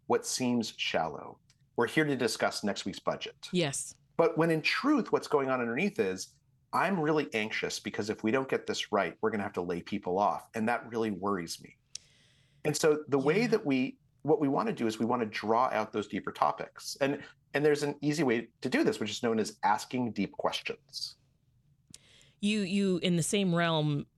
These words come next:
Speaker 2: describe the quiet negotiation that we participate in, right? Uh, a, a subtle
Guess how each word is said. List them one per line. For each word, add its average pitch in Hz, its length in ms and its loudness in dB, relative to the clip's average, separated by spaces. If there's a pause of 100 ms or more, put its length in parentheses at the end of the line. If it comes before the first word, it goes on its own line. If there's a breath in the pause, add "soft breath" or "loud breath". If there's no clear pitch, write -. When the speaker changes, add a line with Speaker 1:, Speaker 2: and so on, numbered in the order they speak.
(120)
Speaker 2:
describe 156 460 0
the 147 80 0
quiet 165 520 0
negotiation 143 1040 0 (320)
that 156 120 0
we 151 120 2
participate 139 680 -6
in, 113 260 -8
right? 147 280 -2 (360 loud breath)
Uh, 135 240 0
a, - 160 -2
a 233 60 2
subtle 190 640 2